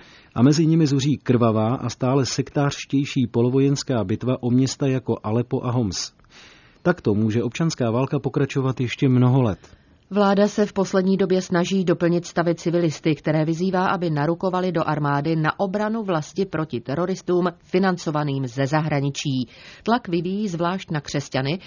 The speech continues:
Speaker 2: kteří podporují vládu ze strachu z muslimských povstalců, ale mnoho křesťanských rodin raději uteklo ze země, než aby nasadili život za Asada.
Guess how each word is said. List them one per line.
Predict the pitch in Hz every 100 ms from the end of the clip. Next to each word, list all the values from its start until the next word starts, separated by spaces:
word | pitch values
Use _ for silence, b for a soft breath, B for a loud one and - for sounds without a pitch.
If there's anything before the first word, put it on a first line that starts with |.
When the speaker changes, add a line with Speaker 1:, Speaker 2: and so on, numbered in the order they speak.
| B B
Speaker 2:
kteří | 220 202
podporují | 160 156 - 190 214 220
vládu | 202 190 185 185
ze | 170 160
strachu | - 170 165 - 165
z | 151
muslimských | 147 - 165 160 170 160
povstalců, | 151 147 - 190 190 156 143 B B B
ale | 240 233
mnoho | 156 160 208
křesťanských | 233 - 220 220 226 - 175
rodin | 156 151 180
raději | 185 208 185 226 214
uteklo | 208 214 214 208
ze | 170
země, | 139 135 127 123
než | 131 -
aby | 135
nasadili | 127 127 151 160 165 175
život | 147 143 135
za | 135
Asada. | 143 - 135 127